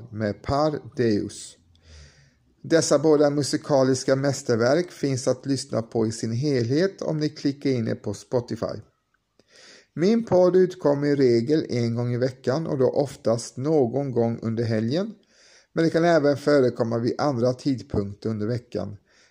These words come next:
Det beror på hur min agenda för respektive vecka ser ut och när jag har tid och möjlighet att spela in nya avsnitt.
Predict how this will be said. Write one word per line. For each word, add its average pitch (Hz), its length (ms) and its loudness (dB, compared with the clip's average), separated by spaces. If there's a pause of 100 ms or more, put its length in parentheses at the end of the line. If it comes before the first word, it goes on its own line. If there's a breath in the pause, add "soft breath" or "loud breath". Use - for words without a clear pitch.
(140 soft breath)
Det 156 140 6
beror 151 240 4
på 135 260 0
hur 120 180 0
min 123 180 -4
agenda 127 560 0
för 113 200 0
respektive 113 680 -2
vecka 107 360 -4
ser - 200 -6
ut 185 380 0
och 170 220 -2
när 151 200 -2
jag 151 80 0
har 147 160 2
tid 127 400 -2
och 127 80 -2
möjlighet 120 800 -2 (420 soft breath)
att 135 240 0
spela 131 360 0
in 123 180 -2
nya 120 300 0
avsnitt. 104 640 -4